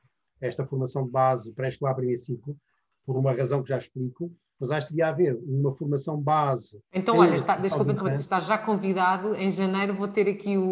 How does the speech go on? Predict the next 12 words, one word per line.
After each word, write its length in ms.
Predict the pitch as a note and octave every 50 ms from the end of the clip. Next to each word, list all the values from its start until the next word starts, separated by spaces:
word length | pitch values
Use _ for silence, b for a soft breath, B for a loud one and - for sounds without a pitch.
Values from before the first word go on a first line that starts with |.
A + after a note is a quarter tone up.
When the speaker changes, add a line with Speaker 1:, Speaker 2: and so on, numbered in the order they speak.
| F#3 F#3 F3+
Speaker 2:
o 180 | F#3 F#3 F3 F#3
Miguel 260 | F3 F3 F#3 F#3 F3+
Oliveira, 440 | F3+ F3 F3 F#3 E3 F3+ G3 G3+ A3+
conheces? 500 | - - F#3 F#3+ G3+ G3 - - - - B B B B B B
O 60 | B E3+
coordenador 400 | - F#3+ F3+ F#3 F3+ F3 F#3+ F3
de 60 | F#3
mestrado 560 | F#3 F#3+ F#3 F#3 - F#3+ F3+ F3+ F3 E3 D3+
da 80 | E3+ F3
Escola 280 | F3 - - F#3 F3+
Superior 300 | F3 - F3 - F#3 F3+
de 60 | F3+